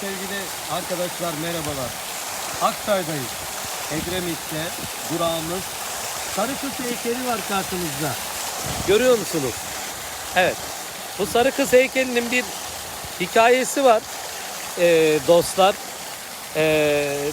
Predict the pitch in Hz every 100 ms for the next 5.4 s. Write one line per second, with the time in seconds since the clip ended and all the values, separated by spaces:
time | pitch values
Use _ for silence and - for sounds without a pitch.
0 | - 247 269 254 240 247 - 254 262 254
1 | 240 247 - 247 240 202 170 165 196 185
2 | 226 202 208 190 190 226 214 196 202 202
3 | - 196 180 190 196 202 202 165 196 -
4 | - - - - - 180 180 220 190 196
5 | 302 262 220 147